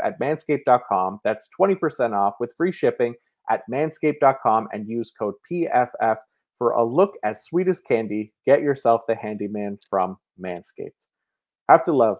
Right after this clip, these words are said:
their, um, willingness to stick with the themes, uh, <laughs> in, in each, uh, ad read. So thank you, Manscaped. Uh, we appreciate you. And let's move on to the tight ends here, Nate. Um, at the top of the list, we have Jake Ferguson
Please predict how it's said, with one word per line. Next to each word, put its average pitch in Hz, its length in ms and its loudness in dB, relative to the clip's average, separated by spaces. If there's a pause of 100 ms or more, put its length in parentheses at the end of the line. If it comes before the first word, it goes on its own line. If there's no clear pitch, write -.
their, 95 360 -2
um, 90 300 -10 (260)
willingness 98 520 -2
to 101 100 -12
stick - 320 -6
with 98 140 -4
the 95 80 -6 (100)
themes, 92 420 -8
uh, 90 260 -4 (320)
<laughs> - 360 -2
in, 131 200 2
in 120 200 -6
each, 113 240 -8 (240)
uh, 98 300 2
ad 98 220 2
read. 90 280 -4
So 92 320 -6
thank 113 220 0
you, 110 60 -4
Manscaped. 101 640 -2 (420)
Uh, 117 160 10
we 139 100 8
appreciate 196 640 8
you. 185 240 10 (320)
And 135 300 2
let's 202 260 8
move 185 240 6
on 143 420 6
to 135 140 2
the 120 120 2
tight 151 360 8
ends 127 380 2
here, 123 340 2
Nate. 120 420 -2 (120)
Um, 113 360 2 (120)
at 127 100 -2
the 127 80 -2
top 170 340 6
of 160 60 2
the 151 100 2
list, 139 360 0
we 131 160 -2
have 117 360 0
Jake 117 200 0 (140)
Ferguson 151 640 2